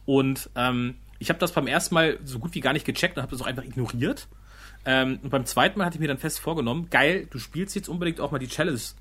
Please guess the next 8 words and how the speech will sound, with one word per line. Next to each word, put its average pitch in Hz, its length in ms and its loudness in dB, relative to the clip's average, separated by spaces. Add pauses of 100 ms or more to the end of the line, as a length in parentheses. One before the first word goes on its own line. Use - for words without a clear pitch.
(120)
Dungeons. 104 680 0 (500)
Und 131 300 2 (140)
für 127 100 -2
mich 190 200 2
hat 190 240 2 (200)
halt 147 300 2 (100)
Bloodborne 170 360 0
das - 260 -2